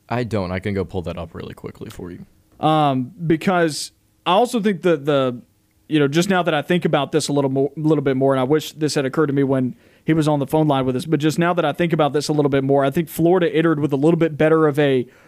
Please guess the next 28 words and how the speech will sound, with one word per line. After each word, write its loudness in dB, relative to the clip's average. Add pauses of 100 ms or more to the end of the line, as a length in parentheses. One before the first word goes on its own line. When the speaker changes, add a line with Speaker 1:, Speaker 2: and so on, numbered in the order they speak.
(160)
Speaker 2:
recruiting. 0 (640)
Speaker 1:
Twe-, -6 (160)
twelfth -4
nationally, -6
fifth -6
in -10
the -10
S -14
E -14
C. -16 (220)
Speaker 2:
Like, 0
I 0
think -4
Florida 4
came 0
with 2
a 0
better 2
recruiting 0
situation. 0 (300)
Napier 2
did. 0
Not, -2
not -2
necessarily 2
this 0
year, 4
but 0